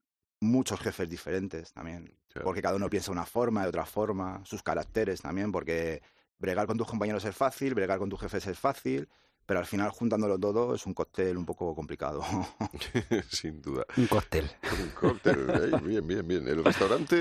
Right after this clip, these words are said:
Speaker 2: además, eh, está ahí, hay que decir que tiene un marcado ambiente marinero, ¿no? Porque
Speaker 1: Ujú.
Speaker 2: desde el nombre, que, bueno, que viene de una de,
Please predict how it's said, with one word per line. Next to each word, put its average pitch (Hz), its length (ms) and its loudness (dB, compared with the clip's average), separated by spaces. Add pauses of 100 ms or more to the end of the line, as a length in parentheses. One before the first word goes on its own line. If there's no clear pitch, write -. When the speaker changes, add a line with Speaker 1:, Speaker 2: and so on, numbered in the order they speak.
(120)
Speaker 2:
además, 117 360 4
eh, 78 280 4 (100)
está 117 240 2
ahí, 107 260 2
hay 73 120 2
que - 80 -4
decir 80 200 -2
que 85 60 -6
tiene 80 220 -4
un 78 240 -4
marcado 76 680 0 (240)
ambiente 82 460 0
marinero, 69 640 0
¿no? 98 160 -6
Porque 135 240 2
Speaker 1:
Ujú. - 200 -2 (140)
Speaker 2:
desde 65 320 -4
el 62 120 -4
nombre, 78 360 -4
que, - 100 -8
bueno, - 220 -10
que 78 100 -12
viene - 300 -8 (120)
de 71 80 -4
una 65 180 -6
de, 67 200 -4